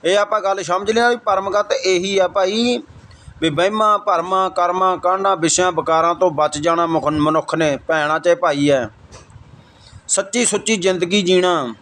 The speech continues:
ਈਰਖਾ ਦਵੈਤ ਜੈਲਸ ਚੁਗਲੀ ਨਿੰਦਿਆ ਖਤਮ ਕਰ ਲੈਣੀ ਆਪਣੇ ਅੰਦਰੋਂ, ਇਹ ਪਰਮ ਗਤੀ ਹੈ। ਸਮਾਜਿਕ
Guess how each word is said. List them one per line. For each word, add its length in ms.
ਈਰਖਾ 440
ਦਵੈਤ 460
ਜੈਲਸ 560
ਚੁਗਲੀ 340
ਨਿੰਦਿਆ 360
ਖਤਮ 340
ਕਰ 200
ਲੈਣੀ 240
ਆਪਣੇ 380
ਅੰਦਰੋਂ, 380
ਇਹ 140
ਪਰਮ 360
ਗਤੀ 380
ਹੈ। 180
ਸਮਾਜਿਕ 680